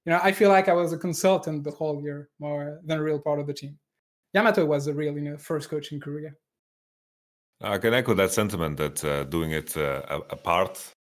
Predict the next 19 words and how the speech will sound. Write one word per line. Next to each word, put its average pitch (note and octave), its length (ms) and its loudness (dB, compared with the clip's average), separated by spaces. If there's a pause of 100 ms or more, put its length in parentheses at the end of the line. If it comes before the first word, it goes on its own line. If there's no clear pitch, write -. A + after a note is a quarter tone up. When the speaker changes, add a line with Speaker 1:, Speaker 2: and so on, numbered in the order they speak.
Speaker 2:
was D#2+ 220 -4
something E2 320 -6
that D2+ 180 -4
I D#2 60 0
was D2+ 180 -2
very D2+ 240 -2
careful E2 400 -2
about. F2 400 -2 (140)
So E2+ 240 2
I F2 200 2
did, F2 360 0 (380)
when F#2 220 2
we A2 100 4
were B2 160 4
apart, G2 560 0 (100)
what E2 160 -2
I F2+ 140 2
did E2+ 260 -4
was D#2 480 -6